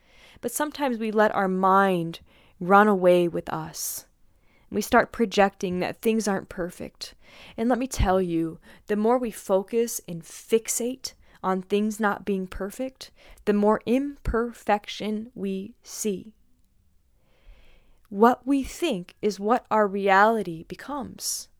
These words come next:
So if we choose to really feel like every moment in this life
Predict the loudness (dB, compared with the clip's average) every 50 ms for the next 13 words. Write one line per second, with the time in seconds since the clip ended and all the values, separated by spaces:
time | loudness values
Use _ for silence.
0 | _ _ _ _ _ _ _ _ _ -2 0 2 2 2 0 0 2 2 2 0
1 | -2 -2 0 2 2 2 2 0 -2 -4 -6 -6 -6 -4 -2 2 4 4 4 4
2 | 4 2 0 -2 -6 -10 -8 -4 0 2 2 2 0 -2 -6 -10 -8 -8 -8 -8
3 | -8 _ _ _ 4 6 6 6 6 4 2 4 6 6 6 6 6 4 4 4
4 | 2 2 2 2 0 0 2 6 6 6 6 6 2 -4